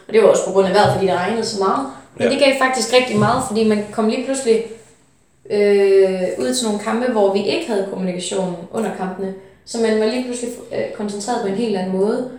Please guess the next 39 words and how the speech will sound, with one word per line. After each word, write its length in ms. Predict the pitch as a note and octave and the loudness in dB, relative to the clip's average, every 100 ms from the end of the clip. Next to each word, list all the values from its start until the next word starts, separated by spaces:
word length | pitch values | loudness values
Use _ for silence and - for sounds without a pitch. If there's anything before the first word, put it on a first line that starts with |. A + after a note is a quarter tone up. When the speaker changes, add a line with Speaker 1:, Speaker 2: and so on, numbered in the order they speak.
| - | -10
Speaker 2:
Ja. 100 | A#2+ | -2
Speaker 1:
hvilket 360 | A3 A3+ A3 F#3+ | 4 4 6 6
også 180 | G3 G3 | 4 2
ligesom 260 | G3+ F#3 | -4 -4
gav 180 | F#3 F3+ | -4 -4
en 60 | - | -2
øjenåbner 440 | F#3+ G3+ F#3 E3+ | 0 0 -2 -6
for, 140 | - F#3 | -2 -2
at 240 | F#3 - - - | 0 -4 -6 -4
i 120 | D4+ | -2
kampene, 300 | A3+ G#3 G3+ | 0 0 0
så 180 | F#3 G#3+ | -4 -4
skal 180 | - F#3+ | -4 -2
vi 60 | |
nogle 180 | F#3+ G3 | -2 -2
gange 160 | F#3+ F#3 | -2 -2
være 100 | F3+ | -4
bedre 200 | F#3 F#3 | -2 -2
til 100 | F#3+ | -2
at 80 | F#3+ | -4
sige, 320 | G3 G3+ G3+ - - _ _ - | -2 -2 -4 -16 -20 _ _ -6
"Jeg 120 | A3+ | -2
går 60 | A3+ | 0
lige 120 | A3 | 0
ind 80 | G3+ | 0
i 20 | |
mig 120 | F#3 | -2
selv, 240 | F#3 A3+ A3 | -2 -2 -2
jeg 80 | G#3 | -4
fokuserer 500 | G3 G3+ - G3 F3+ | -8 -8 -6 -6 -6
lige." 200 | F#3 F#3+ - _ _ - | -8 -10 -18 _ _ -6
Øhm, 300 | G#3 G3 G3+ | -2 -2 -2
så 120 | G#3 G3+ - B3 | -4 -6 -4 -2
den 140 | B3+ | 0
proces 280 | B3+ C4 C4 A3+ | 0 0 -2 -2
begyndte 280 | C4+ C#4 - | 0 0 0
egentlig 320 | B3 A3+ A3 | 0 0 2
allerede 720 | A3+ F#3+ G3+ A3 B3+ B3+ - - - _ _ - | 0 2 2 2 2 2 -2 -12 -20 _ _ -4
der, 400 | B3 A#3+ B3 | -2 -2 -4